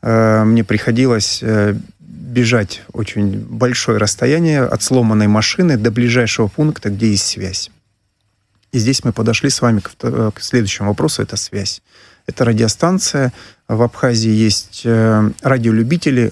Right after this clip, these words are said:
кот-, у которых постоянно работают радиоприёмники, и в горах это основа здесь и э, туристов и охотников, это возможность сообщить о какой-то проблеме.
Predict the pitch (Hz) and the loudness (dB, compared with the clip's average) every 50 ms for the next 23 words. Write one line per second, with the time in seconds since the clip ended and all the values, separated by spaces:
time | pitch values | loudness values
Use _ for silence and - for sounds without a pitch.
0 | - - - 120 - - - 117 117 110 - 113 - 151 127 120 113 - - 120 | -4 -6 -10 -10 -8 -6 -4 -2 -2 0 0 0 2 2 2 0 0 0 -2 -2
1 | - - 131 131 151 180 180 156 127 113 110 113 131 127 - 104 - 110 107 101 | -2 0 0 2 2 4 4 2 2 2 2 2 0 0 0 -2 -2 -2 -2 0
2 | 104 104 104 - - 120 139 160 170 160 156 151 - 139 - - - 131 120 107 | -2 -2 -2 0 0 2 2 4 2 2 2 0 -2 -4 -4 -4 -4 -4 -2 0
3 | 110 117 113 113 147 160 165 160 - - - - - 107 - - - 143 135 127 | 0 0 2 2 2 0 0 -2 -6 -8 -6 -4 -2 -2 -2 -2 0 2 2 2
4 | 113 104 101 98 101 98 101 107 98 - - _ - 139 147 151 151 151 - - | 2 2 0 0 -2 -4 -4 -4 -4 -4 -6 _ -4 -2 0 0 0 -2 -6 -18
5 | - _ _ _ _ _ _ - - 110 107 101 - - - 127 151 160 - - | -20 _ _ _ _ _ _ -6 -2 -2 -2 0 0 0 2 2 2 0 0 -2
6 | - 135 - - - _ - - 120 117 117 117 113 113 110 107 - - - - | -4 -4 -4 -6 -12 _ -4 -2 0 2 2 4 4 2 2 0 -2 -4 -2 -2
7 | 156 156 - 151 131 - - 110 - - - - - - _ _ - - - 110 | -2 0 0 0 0 0 -2 -4 -4 -6 -10 -20 -20 -20 _ _ -6 -2 0 2
8 | 110 110 117 151 175 185 180 180 160 - - - 113 101 - - 135 - - 110 | 2 2 2 2 2 2 2 2 0 0 0 0 -2 -2 -2 -6 -6 -4 -4 -4
9 | - 117 - 123 113 - 104 - 113 110 104 101 104 104 95 92 - - | -4 -2 -2 -2 -2 -2 -4 -2 -2 0 2 2 2 2 2 0 -2 -6